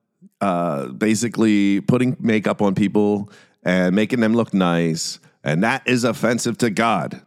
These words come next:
So we have Raphael, the archangel, is the one who's gonna bind Azazel, his hands and his feet. He drags him out into the desert. He's down in this pit with rocks, and he's binded until the day of judgment,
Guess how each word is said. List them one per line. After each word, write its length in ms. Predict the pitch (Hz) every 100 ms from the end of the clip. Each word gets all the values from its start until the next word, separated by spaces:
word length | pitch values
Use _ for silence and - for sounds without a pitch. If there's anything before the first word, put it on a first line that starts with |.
| _
So 160 | - 151
we 180 | 151 180
have 220 | 165 143 120
Raphael, 680 | 120 135 156 131 127 127 95
the 120 | 95
archangel, 640 | 101 - 110 117 87 76 73
is 160 | 92
the 80 | 104
one 240 | 101 107 101
who's 180 | 104
gonna 220 | 92 101 90
bind 680 | 76 104 107 107 107 101 - _ -
Azazel, 760 | 107 117 104 85 87 78 76
his 280 | 82 92 82
hands 540 | - 127 120 117 113
and 100 | 98
his 140 | 85 -
feet. 320 | - 120 123
He 100 | 95
drags 440 | 85 127 120 123
him 80 | 117
out 160 | 113 113
into 160 | 117
the 120 | 113 107
desert. 640 | 107 107 104 107 107 - - - - -
He's 180 | 131 101
down 440 | 143 147 151 151
in 340 | 147 151 143
this 400 | 135 131 - - - -
pit 320 | - 156 151 _ _
with 180 | - 98
rocks, 500 | 90 135 123 - -
and 320 | 95 85 - -
he's 180 | - 104
binded 600 | - 123 131 143 143 - - - _
until 680 | - 110 - 175 190 196 190
the 160 | - 165
day 460 | 127 107 95 92 95
of 160 | 107 98
judgment, 640 | 85 87 82 - 90 87